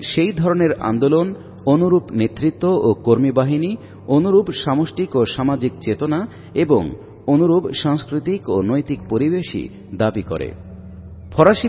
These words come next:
বিপ্লবের জন্যে সেই বিশেষ ধরনের নৈতিক ও মানসিক ভিত রচনারই প্রয়োজন ছিল, যা তৈরি করেছিলেন রুশো, ভলটেয়ার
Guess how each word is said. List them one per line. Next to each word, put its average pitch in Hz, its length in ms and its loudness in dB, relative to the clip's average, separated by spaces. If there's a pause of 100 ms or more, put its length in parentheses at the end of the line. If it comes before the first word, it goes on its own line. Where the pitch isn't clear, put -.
বিপ্লবের 165 440 4
জন্যে 147 440 2
সেই 160 240 2
বিশেষ 139 520 -2
ধরনের 160 480 0
নৈতিক 135 540 -2
ও 120 80 2
মানসিক 127 420 -2 (100)
ভিত 139 300 -2
রচনারই 123 600 0
প্রয়োজন 110 400 0
ছিল, 101 380 -4 (420)
যা 135 160 2
তৈরি 156 360 0
করেছিলেন 151 600 -2 (320)
রুশো, 143 560 -2 (420)
ভলটেয়ার 147 500 0